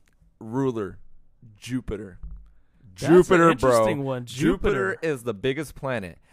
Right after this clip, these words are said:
Speaker 1: That rules everything, bro.
Speaker 2: And you guys got a lot of moons.
Speaker 1: We got a lot of
Speaker 2: You guys got a
Speaker 1: moons.
Speaker 2: lot of
Speaker 1: You know
Speaker 2: moons.
Speaker 1: that gravity, you know, that gravity atmosphere, it's co-, all the moons are attracted to us, bro.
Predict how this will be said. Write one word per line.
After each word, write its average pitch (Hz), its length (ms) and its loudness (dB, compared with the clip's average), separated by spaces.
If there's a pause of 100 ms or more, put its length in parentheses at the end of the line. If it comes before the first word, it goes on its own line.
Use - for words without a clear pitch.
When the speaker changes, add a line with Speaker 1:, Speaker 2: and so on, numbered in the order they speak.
(160)
Speaker 1:
That 135 180 0 (100)
rules 131 500 -4 (380)
everything, 139 760 -2
bro. 101 420 -8 (320)
Speaker 2:
And 135 80 -12
you 147 100 -6
guys 151 100 -4
got 151 120 -2
a 143 40 -4
lot 147 180 -4
of 160 60 -6
moons. 135 520 -10
Speaker 1:
We - 80 -18
got - 260 -20
a - 60 -20
lot - 200 -20
of - 160 -20
Speaker 2:
You 131 60 -8
guys 131 140 -8
got 127 100 -10
a - 40 -8
Speaker 1:
moons. 120 120 -12
Speaker 2:
lot 127 200 -6
of 143 80 -4
Speaker 1:
You 139 40 -6 (140)
know 110 80 -4
Speaker 2:
moons. 107 80 -4
Speaker 1:
that 104 140 -2
gravity, 110 440 -4
you 127 140 -10
know, 120 240 -4 (180)
that 98 160 -8
gravity 117 380 -4
atmosphere, 131 680 -10
it's - 100 -18
co-, - 220 -14
all 135 260 -2
the 135 100 -8
moons 131 480 -14
are 117 220 -12
attracted 120 680 -8
to 110 240 -8
us, 92 180 -8
bro. 90 320 -16